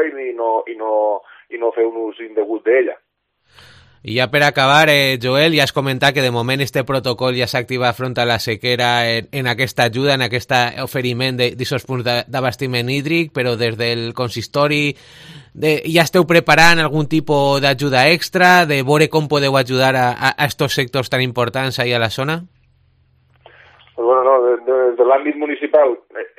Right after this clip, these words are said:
Speaker 1: és complicat el, el poder, eh, tindre capacitat per ajudir, però bueno, sí, vull dir, eh, estarem, estarem en ells, això evidentment, i fent el màxim possible, pues, això, sobretot en cas, si, si arribem a l'estiu i no, pues, evidentment, si arribem a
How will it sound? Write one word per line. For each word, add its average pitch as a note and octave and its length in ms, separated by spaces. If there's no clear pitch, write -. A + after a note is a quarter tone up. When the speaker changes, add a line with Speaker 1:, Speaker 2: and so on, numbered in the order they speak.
Speaker 1:
és D3+ 180
complicat C#3 640
el, C3+ 380
el B2 100
poder, A#2+ 380
eh, A#2+ 140
tindre C3+ 240
capacitat C3+ 560
per C3+ 140
ajudir, B2+ 240
però C#3 160
bueno, C#3+ 180
sí, D3 140
vull G#2+ 160
dir, A2 140
eh, G#2 320
estarem, A#2 400
estarem A#2+ 320
en B2 140
ells, F3 160
això A#2+ 320
evidentment, B2+ 540
i D3 400
fent C#3+ 220
el C3+ 100
màxim C#3 320
possible, D3 400
pues, B2+ 220
això, A2+ 240
sobretot C3 460
en C3+ 100
cas, C#3 220
si, D3+ 300
si B2+ 100
arribem A#2+ 320
a C3 140
l'estiu C#3 400
i - 80
no, C3+ 180
pues, C3+ 140
evidentment, B2 500
si B2+ 100
arribem C3 320
a D3 80